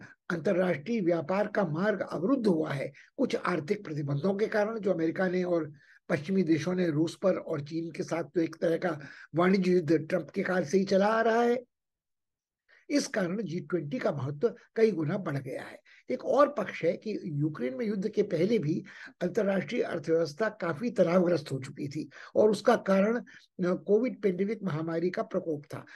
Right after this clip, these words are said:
इस वैश्विक महामारी की चपेट में, अ, करोड़ों जानें गईं, अर्थव्यवस्था पूरी तरह से,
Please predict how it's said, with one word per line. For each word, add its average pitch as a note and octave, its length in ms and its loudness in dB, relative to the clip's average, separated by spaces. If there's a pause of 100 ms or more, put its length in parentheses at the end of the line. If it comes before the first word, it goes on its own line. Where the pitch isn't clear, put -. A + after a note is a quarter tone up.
(160)
इस B3 220 0
वैश्विक E3+ 560 0
महामारी E3+ 400 0
की F#3+ 120 -6
चपेट F3+ 360 4
में, G3+ 220 -2 (380)
अ, F3 300 2 (180)
करोड़ों F#3 320 6
जानें C#3+ 340 2
गईं, G#3 280 4 (640)
अर्थव्यवस्था F#3 640 2
पूरी D#3+ 280 2
तरह D3+ 240 0
से, D3+ 220 0